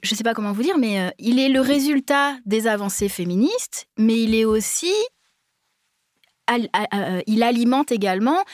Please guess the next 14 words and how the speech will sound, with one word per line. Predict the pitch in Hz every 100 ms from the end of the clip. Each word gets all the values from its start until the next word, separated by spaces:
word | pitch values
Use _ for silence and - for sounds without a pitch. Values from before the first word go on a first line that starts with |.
| - -
les | 233 294
mouvements | 254 220 220
féministes | 214 196 254 -
pro-sexe, | - 196 190 - - -
euh, | 170 156 175
pour, | - 160
euh, | - - -
pour | - -
Carmina | 180 170 160 151
et |
moi | 185 294
en |
tout | 277 196
cas. | 262